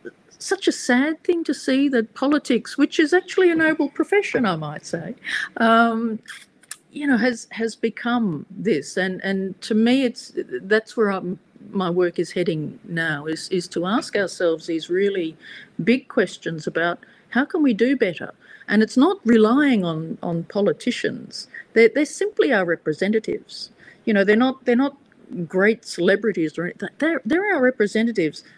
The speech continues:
working for us. So how do we rekindle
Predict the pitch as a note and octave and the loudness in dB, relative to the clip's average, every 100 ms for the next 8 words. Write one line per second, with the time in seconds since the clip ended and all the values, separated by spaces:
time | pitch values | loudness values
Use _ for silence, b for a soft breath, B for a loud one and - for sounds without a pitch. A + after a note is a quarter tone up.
0 | _ F#3 B3 B3 G3 F3+ F#3+ A3 F#3 C#3+ | _ 2 4 4 -2 -4 -2 0 -2 -4
1 | - G3 F#3 - C#4+ E4 E4 D4 B3 A#3 | -4 -4 -4 -2 0 2 2 2 2 2
2 | A3 B B B B B - F#3 A#3 G#3+ | -2 B B B B B 0 4 4 2
3 | - C#4 C#4+ F#3+ B2 - | 0 4 4 4 2 -6